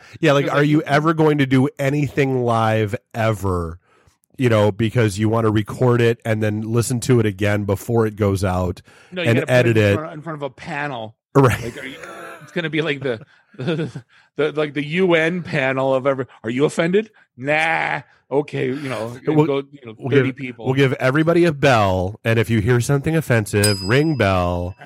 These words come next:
Speaker 1: and, and, and then we'll t-, we'll stop it there and, and dive in.
Speaker 2: Well, I feel bad. You know, here's the thing. I feel bad most for comedians because that was supposed to be, that's their shtick. That's been their shtick going back to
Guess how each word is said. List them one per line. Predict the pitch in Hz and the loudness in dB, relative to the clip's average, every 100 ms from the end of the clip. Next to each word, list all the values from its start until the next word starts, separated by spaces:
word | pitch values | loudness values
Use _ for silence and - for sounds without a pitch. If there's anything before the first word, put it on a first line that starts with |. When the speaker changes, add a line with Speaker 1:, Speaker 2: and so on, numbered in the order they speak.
| - - | -20 -4
Speaker 1:
and, | 104 107 | 0 0
and, | 110 110 | 0 0
and | 110 110 | 0 0
then | 110 | 2
we'll | 113 110 | 2 0
t-, | - | -4
we'll | - 107 | -2 -2
stop | - 120 113 | 2 0 2
it | 120 | 2
there | 113 98 | 2 2
and, | 92 98 | 2 0
and | 95 95 | -2 -2
dive | 95 90 87 | 0 2 0
in. | 85 73 - _ _ _ _ _ _ _ - | -2 -8 -14 _ _ _ _ _ _ _ -6
Speaker 2:
Well, | 190 | -4
I | |
feel | 302 370 | 0 0
bad. | 294 226 | -2 -4
You | 196 | 0
know, | 190 165 | 2 2
here's | 160 220 196 | 2 0 -2
the | |
thing. | 160 196 | -4 -2
I | 165 | -2
feel | 214 185 | -2 -2
bad | 151 147 160 | 0 0 0
most | 147 147 147 | 0 0 0
for | - 139 127 123 120 _ _ _ _ | -2 0 4 2 0 _ _ _ _
comedians | - 127 143 175 135 113 110 110 - _ _ _ _ - | -8 -4 -2 0 -2 -2 -4 -10 -14 _ _ _ _ -8
because | 127 143 | -2 0
that | 135 170 | 2 0
was | 165 | 0
supposed | - 139 139 127 | -2 0 0 0
to | 135 | -2
be, | 123 135 | 0 0
that's | 139 156 | 0 -2
their | - 151 | 0 -2
shtick. | - - 196 185 - | -2 0 0 0 -2
That's | 147 143 | -4 -2
been | 170 160 147 | -4 -4 -2
their | 147 | -2
shtick | - 175 165 | -2 -6 -4
going | 180 175 165 | -2 -2 0
back | 151 160 | -2 -4
to | - 143 | -8 -14